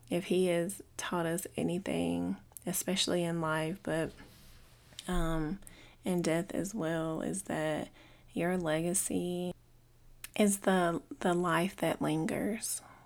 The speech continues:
when you leave this earth. Um, and as much as we are building, um, a particular life while we're here,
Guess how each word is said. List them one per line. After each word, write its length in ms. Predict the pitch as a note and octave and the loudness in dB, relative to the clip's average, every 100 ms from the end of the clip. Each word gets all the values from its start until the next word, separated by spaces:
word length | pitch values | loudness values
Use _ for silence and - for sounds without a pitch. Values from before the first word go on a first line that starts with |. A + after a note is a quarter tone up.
| - - | -10 -2
when 300 | E3+ D#3+ E3 | 2 2 2
you 480 | D#3 D#3 D#3 G#3 G3+ | 2 2 0 -2 -2
leave 340 | D#3 D#3 G#3+ | 0 0 0
this 240 | - - - | -4 -4 -2
earth. 400 | - D3+ - - - - - - - - A3+ | -2 -2 -4 -10 -20 -20 -20 -20 -20 -10 -2
Um, 680 | G#3 G#3 G#3 - G3+ A3+ - - - _ - _ - - | 0 2 0 -2 -2 -4 -8 -20 -20 _ -20 _ -20 -2
and 680 | F#3 F3+ F3 F3 F3 - - - _ _ _ - | 2 2 2 0 0 -2 -6 -16 _ _ _ -2
as 200 | F#3 F3+ | 0 2
much 280 | F#3 F3 - | 2 0 0
as 240 | F3 - | 0 0
we 240 | E3+ E3 - | -2 -2 -2
are 180 | G3 F#3+ | 0 0
building, 800 | G3+ E3 E3 D#3+ D#3+ D#3+ D#3+ F3 - - - - - - - - - | 2 2 2 0 0 -2 -2 -4 -8 -20 -20 -20 -16 -14 -14 -16 -8
um, 520 | G3+ E3+ F3 E3 F3 - | -4 -2 -4 -4 -4 -4
a 80 | F#3 | -4
particular 640 | - F3 - F3 E3+ E3 | -4 -4 -4 -2 -2 -2
life 420 | D#3+ - - G3 | -2 -2 -2 -2
while 220 | F#3+ E3 | -4 -2
we're 160 | F3+ E3+ | -2 -2
here, 680 | F#3 - F3 F#3+ G3 A3 | -2 -2 0 2 2 0